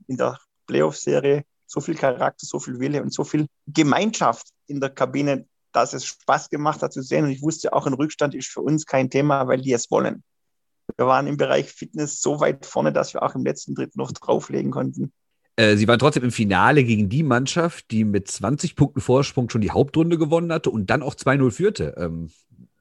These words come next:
Speaker 2: was hat sie so sicher gemacht, dass es am Ende doch noch reichen könnte?
Speaker 1: Ich denke, Ihre Zuhörer sind alle eishockey-affin und dafür gibt's Playoff, damit einfach alles möglich bleiben darf.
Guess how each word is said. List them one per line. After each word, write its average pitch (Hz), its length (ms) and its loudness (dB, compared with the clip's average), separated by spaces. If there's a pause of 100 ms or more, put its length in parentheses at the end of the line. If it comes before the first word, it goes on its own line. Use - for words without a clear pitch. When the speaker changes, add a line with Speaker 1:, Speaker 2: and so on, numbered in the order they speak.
(140)
Speaker 2:
was 101 560 -8
hat 170 140 0
sie 165 100 2
so 139 100 0
sicher 190 240 4
gemacht, 98 360 2
dass 110 80 2
es 107 80 -2
am 113 80 0
Ende 127 180 2
doch 143 140 -2
noch 139 140 0
reichen 165 240 -4
könnte? 80 280 -12 (840)
Speaker 1:
Ich - 200 -2
denke, 151 400 0
Ihre 143 440 0
Zuhörer 147 540 0
sind 147 340 -8
alle 135 300 0
eishockey-affin 143 1000 -2 (100)
und 131 360 -6 (320)
dafür 131 320 0
gibt's 180 340 -10
Playoff, - 580 -2 (440)
damit 131 360 -2
einfach 131 340 -4
alles 135 280 -4
möglich 135 480 -2 (240)
bleiben 123 440 2
darf. - 460 -2